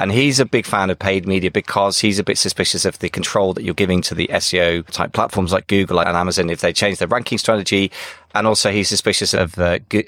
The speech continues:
email getting shut down, which it's interesting, isn't it? I guess it comes down to a preference. I don't see those necessarily in opposition to each other. If email's free but becoming less effective, it's still effective, right?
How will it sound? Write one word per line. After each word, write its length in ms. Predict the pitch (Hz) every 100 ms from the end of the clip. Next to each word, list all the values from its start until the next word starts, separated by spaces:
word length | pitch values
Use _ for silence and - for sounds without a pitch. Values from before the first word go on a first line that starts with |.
| -
email 340 | 107 95 92
getting 260 | 90 90 85
shut 260 | - -
down, 300 | - 92 85
which 240 | 85 101 -
it's 180 | - 107
interesting, 340 | - 123 123
isn't 160 | 113 107
it? 40 |
I 100 | 117
guess 200 | 139 170
it 60 | 170
comes 160 | 175 165
down 140 | 123
to 100 | 113
a 40 | 110
preference. 440 | - 107 98 90
I 80 | 104
don't 220 | 120 113
see 140 | -
those 200 | 98 95
necessarily 540 | 95 95 - - 90 87
in 80 | 90
opposition 480 | 85 82 87 - 87
to 100 | 90
each 160 | -
other. 160 | 78 78
If 120 | 85
email's 300 | 101 95 90
free 320 | - 98 90
but 180 | 82 -
becoming 300 | 95 98 92
less 180 | 87 -
effective, 560 | 85 - - 85 - -
it's 160 | 143
still 220 | - 90
effective, 520 | 78 - - - - -
right? 200 | -